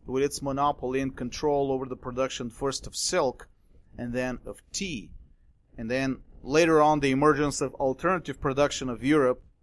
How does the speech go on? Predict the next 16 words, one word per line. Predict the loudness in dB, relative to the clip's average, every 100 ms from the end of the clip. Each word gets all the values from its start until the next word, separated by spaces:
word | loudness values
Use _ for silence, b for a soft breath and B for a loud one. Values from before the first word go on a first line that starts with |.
| -12
uh, | -10 -6
in | -4 -2 0
Europe | 2 4 2 -2
of | -6 -6
silk | -4 0 2 0 -4 b b
and | 0
India | 2 2 0
of | 0 -4
tea | -4 -2 -4 -8 _ -4
caused | 2 2 0
severe | -6 -2 -2
damages | 0 0 0 -4 -10
to | -10
the | -10
Chinese | -8 -8 -8 -10 -12
economy. | -12 -4 -2 -4